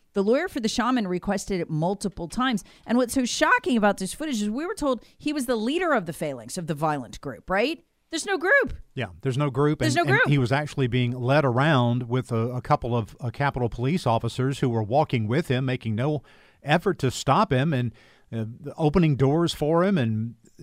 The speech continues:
Speaker 2: th-, there was, you know, I, I mean, listen, I, I get it. I saw the, the violent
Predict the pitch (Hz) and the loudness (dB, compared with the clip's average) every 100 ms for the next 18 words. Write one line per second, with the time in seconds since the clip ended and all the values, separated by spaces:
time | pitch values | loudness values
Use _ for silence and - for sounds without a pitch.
0 | 127 151 131 180 240 156 - - _ 147 | -10 -8 -2 -2 0 -4 -8 -14 _ -8
1 | 147 139 135 - - - - - 139 165 | -4 -2 -4 -6 -18 -20 -20 -20 -8 -4
2 | 165 180 - 127 180 - 156 175 151 180 | 0 0 0 -6 -8 -4 -2 0 2 2
3 | 185 - - 139 - 160 175 165 151 - | 2 -4 -2 0 0 2 2 2 0 -4
4 | - - 131 135 120 123 143 151 143 | -20 -2 -2 -2 -2 0 2 0 -2